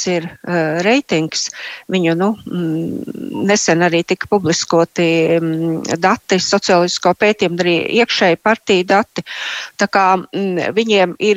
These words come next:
jādomā, uh, kaut kādi varianti, lai, lai, lai šo reitingu paaugstinātu. Un vai tas, uh, reitings kāps pēc, uh, tam, kad tiks pārskatīts koalīcijas līgums?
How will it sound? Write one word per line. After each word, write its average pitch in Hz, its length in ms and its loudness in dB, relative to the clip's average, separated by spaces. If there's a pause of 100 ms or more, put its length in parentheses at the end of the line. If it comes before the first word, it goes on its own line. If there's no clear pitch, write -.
jādomā, 185 720 4
uh, 175 640 -2
kaut 202 240 0
kādi 185 240 2
varianti, 202 720 2
lai, 190 400 2
lai, 190 400 2
lai 196 160 2
šo 190 240 0
reitingu 208 480 0
paaugstinātu. 160 1120 0
Un 170 540 -4 (500)
vai 196 140 4
tas, - 340 -2
uh, 170 240 6
reitings 185 560 0
kāps 214 400 0
pēc, 180 480 -2
uh, 165 160 2
tam, 196 240 0
kad - 160 -4
tiks - 240 -4
pārskatīts 185 720 -2
koalīcijas 165 800 0
līgums? 240 600 2